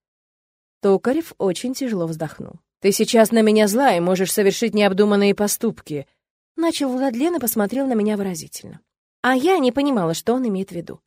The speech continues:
Что я могу, например, слить какую-то важную информацию его недругам, рискнув тем, что принадлежит еще и мне, и с моими дочками?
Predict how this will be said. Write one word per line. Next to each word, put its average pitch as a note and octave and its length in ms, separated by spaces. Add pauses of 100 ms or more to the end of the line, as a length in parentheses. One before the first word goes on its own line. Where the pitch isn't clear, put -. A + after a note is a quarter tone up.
(320)
Что - 240
я A3 140
могу, G3 220
например, G#3 420
слить A#3 240
какую-то A#3 400
важную A3 300
информацию A3 540
его G#3 120
недругам, G#3 460 (320)
рискнув B3 440
тем, G#3+ 280
что - 160
принадлежит A#3 560
еще A#3+ 240
и A3+ 100
мне, A3 320
и - 20
с - 140
моими C4+ 260
дочками? D#4+ 520